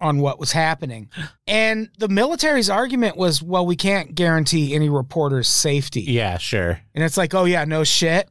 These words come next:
Speaker 1: In a
Speaker 2: <laughs> Yeah.
Speaker 1: war zone, you can't."
Speaker 2: Uh, it's, uh, it's not a war zone. It's a rescue operations zone.
Speaker 1: True, true.
Speaker 2: <laughs>
Speaker 1: Forget that.
Speaker 2: Yeah, no, I mean,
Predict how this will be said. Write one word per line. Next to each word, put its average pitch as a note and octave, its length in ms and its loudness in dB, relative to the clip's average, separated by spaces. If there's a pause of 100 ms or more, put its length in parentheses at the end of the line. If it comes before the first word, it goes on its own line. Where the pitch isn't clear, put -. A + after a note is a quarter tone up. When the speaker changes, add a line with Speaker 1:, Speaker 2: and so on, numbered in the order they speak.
(120)
Speaker 1:
In E3+ 160 0
a D#3 40 0
Speaker 2:
<laughs> - 20 0
Yeah. C#3+ 80 0
Speaker 1:
war D#3 260 2
zone, F#3 380 2 (340)
you D3 140 -2
can't." D#3+ 420 0 (720)
Speaker 2:
Uh, F#2+ 360 0
it's, B2 320 -4
uh, G#2+ 300 2
it's - 360 -4
not B2+ 140 0
a A#2+ 60 2
war A#2+ 360 2
zone. C3+ 280 0
It's A2+ 160 -4
a A#2 60 -2
rescue A2 640 -2
operations G#2+ 680 0
zone. A#2+ 480 0 (160)
Speaker 1:
True, D3+ 360 0 (100)
true. - 260 -2 (300)
Speaker 2:
<laughs> - 300 -6
Speaker 1:
Forget C3+ 340 -2
that. G#2+ 280 -10
Speaker 2:
Yeah, F3 420 0
no, F#3 200 2
I D#3+ 140 2
mean, D#3+ 420 2